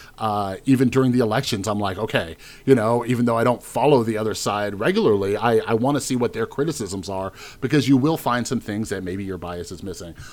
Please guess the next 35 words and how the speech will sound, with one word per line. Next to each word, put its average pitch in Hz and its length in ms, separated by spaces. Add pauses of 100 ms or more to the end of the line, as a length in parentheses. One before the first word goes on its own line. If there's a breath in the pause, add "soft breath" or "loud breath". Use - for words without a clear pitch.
(100)
But 139 140
anyways, 95 320
like 107 160
I 90 40
said, 71 180
I 98 120
could 98 120
talk, 90 240
I 110 100
could 107 120
talk 95 220
about 90 220
that 92 260
all 113 380 (320 loud breath)
day 104 200
with 104 160
you, 104 80
Anne. 98 380
So - 160
maybe 95 300
we'll 98 160
do 95 180
this. 226 240
<laughs> 320 360
Maybe 240 220
we'll 202 160
do 165 180
this 170 180
again 135 400 (120)
and 196 200
have 131 160
another 123 220
conversation 110 580
on 101 160
that. 95 340